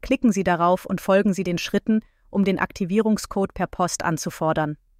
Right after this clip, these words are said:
Wenn dort keine Möglichkeit erscheint, das Sicherheitsverfahren selbst zu aktivieren,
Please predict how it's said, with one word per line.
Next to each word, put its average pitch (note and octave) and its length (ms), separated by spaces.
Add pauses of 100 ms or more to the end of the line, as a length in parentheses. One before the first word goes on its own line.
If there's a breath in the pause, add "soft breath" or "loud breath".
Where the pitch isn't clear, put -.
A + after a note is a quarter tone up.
(880)
Wenn G3 160
dort G3 220
keine G3 260
Möglichkeit G3 600
erscheint, F#3 560
das E3 120
Sicherheitsverfahren F#3 920
selbst F3 320
zu - 100
aktivieren, G3+ 580